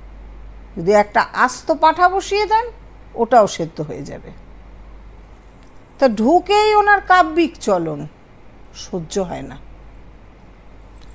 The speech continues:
"ওগো মন্দোদরী, বাতাসে আজি বাজিছে বাঁশরি,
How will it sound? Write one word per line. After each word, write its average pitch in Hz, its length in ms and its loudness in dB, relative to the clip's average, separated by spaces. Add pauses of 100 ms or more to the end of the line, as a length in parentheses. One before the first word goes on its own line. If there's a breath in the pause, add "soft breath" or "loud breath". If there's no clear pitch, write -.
"ওগো 247 280 2
মন্দোদরী, 254 1120 2 (1120)
বাতাসে 202 1000 -2
আজি 208 320 0
বাজিছে 175 640 -4
বাঁশরি, 165 680 -6